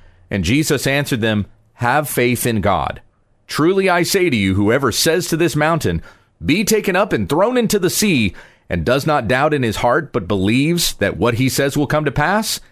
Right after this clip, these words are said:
it will be done for him. Therefore I tell you,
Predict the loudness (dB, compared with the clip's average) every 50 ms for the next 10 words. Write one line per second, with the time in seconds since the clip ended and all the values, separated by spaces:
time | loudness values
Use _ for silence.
0 | _ _ _ _ -6 -4 -2 0 2 2 2 2 0 0 0 0 0 0 0 0
1 | -2 0 0 -2 -4 -6 -10 -14 _ _ _ _ _ _ _ _ _ _ _ _
2 | _ 2 2 2 2 2 2 2 4 2 2 0 2 2 2 2 2 2 0 0
3 | -2 -4